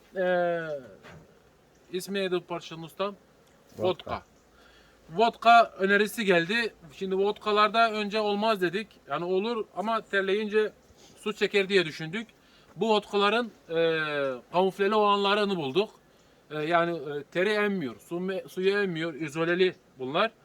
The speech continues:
Speaker 1: O şekilde omuzlara vodka eklendi arkadaşlar. Şu sağ ve solda. Böylece artık atlet giyseniz bile, atlet giyseniz bile, e, siz,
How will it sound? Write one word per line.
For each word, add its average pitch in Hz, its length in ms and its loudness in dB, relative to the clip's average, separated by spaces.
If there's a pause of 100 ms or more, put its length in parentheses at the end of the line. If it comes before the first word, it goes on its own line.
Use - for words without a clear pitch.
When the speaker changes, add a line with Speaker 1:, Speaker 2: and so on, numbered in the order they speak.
(480)
Speaker 1:
O 214 100 -2
şekilde 220 440 -4
omuzlara 202 540 0
vodka 190 420 2
eklendi 139 340 -4
arkadaşlar. 131 540 -2 (1080)
Şu - 240 -20
sağ 196 260 2
ve 175 80 2
solda. 185 540 2 (500)
Böylece 233 560 4
artık 165 440 0
atlet 190 420 -2
giyseniz 202 540 0
bile, 226 300 2 (480)
atlet 175 360 -2
giyseniz 190 540 0
bile, 214 320 2 (140)
e, 160 420 0
siz, 233 480 -4